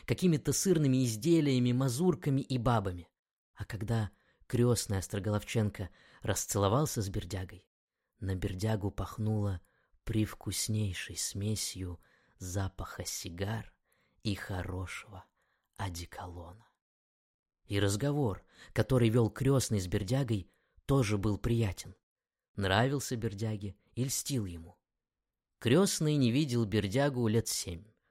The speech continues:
помнил его мальчиком. А теперь, увидев высочайшего молодца с костлявым носатым лицом и впалой грудью, очень удивился. "Как?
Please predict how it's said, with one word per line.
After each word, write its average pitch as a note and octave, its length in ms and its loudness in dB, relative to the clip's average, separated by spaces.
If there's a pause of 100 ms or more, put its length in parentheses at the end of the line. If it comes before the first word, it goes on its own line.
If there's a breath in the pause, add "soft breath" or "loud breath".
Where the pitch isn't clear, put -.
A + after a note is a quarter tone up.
(140)
помнил G3 320 6
его D#3 220 2
мальчиком. - 580 -2 (440)
А G2 140 0
теперь, A2 580 -2 (220 soft breath)
увидев A#2+ 420 4
высочайшего B2 680 2
молодца A2+ 500 2
с - 100 -6
костлявым G#2+ 640 0
носатым G2+ 520 -2
лицом G2 440 -2
и F#2+ 120 -12
впалой F#2 360 -2
грудью, G2+ 500 -2 (240 soft breath)
очень F#2+ 420 0
удивился. E2+ 580 -8 (920)
"Как? - 680 6